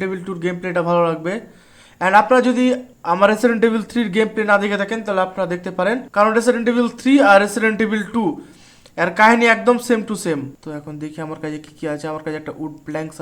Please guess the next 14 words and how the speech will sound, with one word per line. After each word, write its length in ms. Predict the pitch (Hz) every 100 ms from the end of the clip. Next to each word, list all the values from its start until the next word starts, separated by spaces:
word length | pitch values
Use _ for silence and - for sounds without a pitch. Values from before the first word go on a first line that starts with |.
| 151
আছে, 200 | 151 170 185 185 _ _ _ _
একটা 140 | - 143 143
ফার্স্ট 320 | - 175 170 -
এড 80 | 160 160
স্প্রে, 260 | - - 175 175
একটা 140 | 170 151 -
কমব্যাট 380 | 156 156 156 156 151
নাইফ 200 | 151 151 143
আছে। 200 | 139 139 127 - _ _ _ _ _ _ _ _ _ _ _ _ _ -
ওকে, 300 | 135 _ 143 143 143
এখন 160 | 139 143
আমাকে 220 | 139 143 139 -
কোন 100 | 147
দিকে 140 | 143